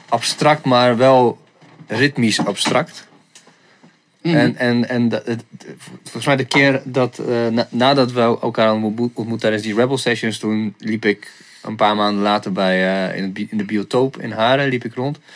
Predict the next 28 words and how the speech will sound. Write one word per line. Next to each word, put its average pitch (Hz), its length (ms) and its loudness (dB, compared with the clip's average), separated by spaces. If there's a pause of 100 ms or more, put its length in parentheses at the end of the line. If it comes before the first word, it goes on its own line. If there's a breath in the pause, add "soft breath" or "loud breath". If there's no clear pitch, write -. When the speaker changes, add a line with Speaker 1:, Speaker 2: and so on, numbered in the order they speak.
(960 loud breath)
Speaker 1:
Ik - 100 -18
was 101 100 -10
bij 98 180 2
Vikings 104 360 0
in 104 60 -6
Tibet, 104 380 -2
moest 104 160 -12
ik - 80 -18
nog 104 140 -10
i-, - 100 -10
even 90 460 -8
iets 92 100 -10
voor 98 160 -8
hun 92 140 -10
typen, 90 540 -4
gewoon 87 160 -8
een, 87 160 -8
een 87 80 -14
verhaaltje 98 460 -2
over 90 200 -4
hun. 117 220 -6 (640 loud breath)
En 135 80 -6
toen - 80 -4
kwamen 156 180 6
we 135 60 6
elkaar 123 180 2
weer 143 180 4
tegen. 98 360 0